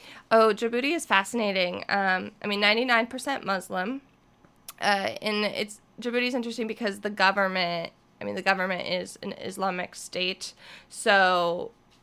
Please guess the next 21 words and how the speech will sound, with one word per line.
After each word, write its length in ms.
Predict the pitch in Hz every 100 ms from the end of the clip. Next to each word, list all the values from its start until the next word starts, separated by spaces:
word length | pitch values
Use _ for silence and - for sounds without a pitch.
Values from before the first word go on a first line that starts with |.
| _ -
the 120 | 202
government 560 | 180 180 175 175 175 -
gives 240 | 190 -
out 440 | - 175 170 - -
the 440 | 175 165 165 165 -
imams' 540 | 185 170 170 170 -
testimonies 760 | - 233 - 196 190 190 190 -
every 200 | 185 185
Friday. 800 | - 180 180 175 175 170 170 180 - - -
Uh, 440 | - 170 165 160 - - -
we 200 | 185 190
would 180 | 180 185
have 240 | 175 170
conversations 760 | - 170 170 - 170 - 240 233
<laughs> 60 | 240
about 500 | 202 180 160 - 202
whether 260 | 202 175
that 420 | 170 - - 185 -
is 220 | 190 -
religious 320 | 160 - -
freedom, 420 | - 427 427 415